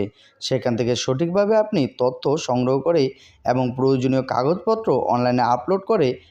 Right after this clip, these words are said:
ফাইনাল সাবমিট করলে আবেদনটি হয়ে যাবে। এবারে জেনে নেওয়া যাক অনলাইনে কী কী কাগজ আপলোড করতে হবে। এক, পাসপোর্ট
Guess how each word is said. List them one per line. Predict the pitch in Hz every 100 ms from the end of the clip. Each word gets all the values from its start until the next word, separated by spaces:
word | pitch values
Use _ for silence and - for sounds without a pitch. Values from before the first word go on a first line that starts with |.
| _ -
ফাইনাল | 135 143 190 185
সাবমিট | 202 220 214
করলে | 240 202 120 -
আবেদনটি | 123 156 202 202 127 139
হয়ে | 151 131
যাবে। | 110 98 104 104 -
এবারে | 131 131 135 131
জেনে | 135 151 196
নেওয়া | 240
যাক | 240 160 123 - 135
অনলাইনে | 175 226 208 147 -
কী | 160 160
কী | 214 220
কাগজ | 220 180 156 - 123
আপলোড | - 120 -
করতে | 110 110 107
হবে। | 104 98 - _ _ -
এক, | 180 151 147 -
পাসপোর্ট | 135 139 - 208